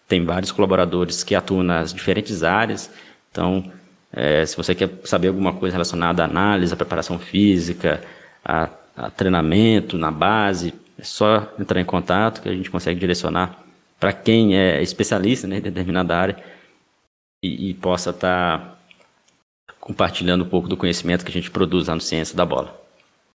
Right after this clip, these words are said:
E o nosso site também, tá? Ciência da bola ponto com ponto B R. Lá é o conjunto, né? Tudo tá acoplado dentro do nosso site, inclusive ali nossas formações, né? Nossos eventos gratuitos. Fica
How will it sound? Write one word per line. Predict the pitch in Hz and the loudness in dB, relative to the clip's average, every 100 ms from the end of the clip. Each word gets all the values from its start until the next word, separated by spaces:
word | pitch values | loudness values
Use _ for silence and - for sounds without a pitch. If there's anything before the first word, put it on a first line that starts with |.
| _ _ | _ _
E | 147 | 0
o | - | 2
nosso | 147 185 | 2 0
site | - 131 131 | 0 0 0
também, | 143 113 90 | -2 -2 -2
tá? | 90 85 98 | -2 -2 -2
Ciência | - 87 87 | -4 -6 -4
da | |
bola | 87 90 | -2 -2
ponto | - 87 | -2 -6
com | - 87 | -4 -4
ponto | 87 | -2
B | 87 | 2
R. | 87 98 110 - - - - _ _ | 2 2 -2 -10 -20 -20 -20 _ _
Lá | - 85 92 | -4 0 2
é | 82 | 4
o | 92 90 | 4 4
conjunto, | 87 113 101 107 113 | 2 4 4 4 4
né? | 90 | 2
Tudo | 90 117 107 | 0 0 0
tá | - 95 95 - - _ _ | 0 -2 -2 -10 -20 _ _
acoplado | - - 92 - 98 90 92 | -20 -6 -4 0 0 0 -2
dentro | 87 85 87 | -2 -4 -4
do | 87 | -2
nosso | 85 82 | -2 -4
site, | 85 85 90 87 - - - _ _ | -2 0 0 0 -8 -12 -20 _ _
inclusive | 95 90 90 85 | -8 -4 -2 0
ali | 85 | 0
nossas | 87 - - | -2 -2 -2
formações, | 80 85 76 101 104 104 95 85 | -2 0 0 2 4 4 2 0
né? | 87 82 | -2 -2
Nossos | - - 87 | -4 -4 0
eventos | 80 80 - | 0 0 0
gratuitos. | 85 76 98 98 92 - | 0 0 2 0 0 -8
Fica | - 90 92 90 | -8 -6 -4 -6